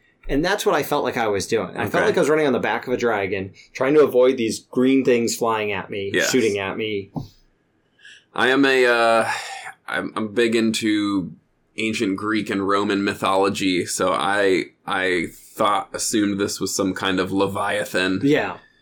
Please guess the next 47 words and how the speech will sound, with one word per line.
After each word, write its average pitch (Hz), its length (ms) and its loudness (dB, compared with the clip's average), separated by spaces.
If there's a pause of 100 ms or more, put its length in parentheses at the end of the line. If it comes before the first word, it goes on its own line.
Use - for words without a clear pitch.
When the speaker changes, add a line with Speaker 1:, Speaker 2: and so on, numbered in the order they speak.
(160)
Speaker 2:
Um, 95 600 0
but 104 160 -2
then 147 120 0
it 156 120 -2
had 110 360 -4
two 123 500 0
heads 156 320 -2
at 160 140 0
the 165 180 0
end, 165 160 0
and 190 80 2
I 440 80 4
don't - 240 2
know 120 120 2
if - 80 -2
Speaker 1:
Yeah. - 20 0
Speaker 2:
maybe 107 320 0
that's - 420 -4
more 95 240 0
of 73 100 -2
a - 140 0
Hydra 123 580 -2
situation. 123 1300 -2
I, - 100 -10 (480)
I, 80 140 -8 (180)
I 101 80 -2
don't 90 140 -4
know. 65 260 -8
Speaker 1:
I 120 100 -2
didn't 107 260 0
either. 90 220 -8 (600)
Speaker 2:
But, 113 160 4
uh, 104 60 2
yeah, 101 320 0
the, 98 380 -2
the, 73 140 -8
definitely 117 800 0
at 104 160 -6
the - 80 0
end 98 180 0
with 92 140 0
the 90 80 -2
two 98 240 -2
dragon 92 440 0
heads, 87 520 -2
and 85 320 -4
just, - 480 -4